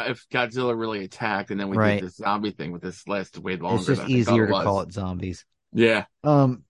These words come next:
Speaker 2: and
Speaker 1: And this
Speaker 2: make
Speaker 1: is
Speaker 2: sure to
Speaker 1: episode, what, like, fifty-eight or something
Speaker 2: Yeah,
Speaker 1: like that?
Speaker 2: fifty-eight. Yep. Good
Speaker 1: Wow.
Speaker 2: memory.
Speaker 1: Wow. Yeah. We've been going at it for a while. All right.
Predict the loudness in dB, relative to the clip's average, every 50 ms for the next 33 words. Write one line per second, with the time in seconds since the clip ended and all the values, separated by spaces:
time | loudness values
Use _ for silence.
0 | _ _ _ _ -6 -2 2 6 6 6 6 6 6 8 8 6 6 4 4 6
1 | 6 6 8 6 6 6 6 4 2 0 -2 _ -4 -2 -2 -2 0 0 2 4
2 | 6 6 6 6 6 4 2 0 2 2 4 4 6 4 4 2 0 0 0 2
3 | 2 2 4 4 2 0 -2 -4 _ -6 -2 -2 -2 -2 -4 -4 -2 -2 0 2
4 | 0 0 0 -2 -2 -4 -6 -8 _ _ _ _ _ _ _ _ _ _ _ _
5 | _ _ _ _ _ _ -16 -14 -12 -12 -12 -12 -12 -14 -14 -18 -20 -20 _ _
6 | _ _ _ _ _ _ _ _ _ -16 -14 -12 -12 -12 -12 -14 _ _ _ _
7 | _ _ _ -14 -12 -8 -4 -4 -2 -2 -2 -2 -4 -4 -4 -4 -4 -2 -2 0
8 | 2 2 2 2 0 -4 _ _ _ _ _ _ _ _ _ _ _ _ _ _
9 | _ _ _ _ _ _ 2 4 6 6 6 6 6 6 4 2 0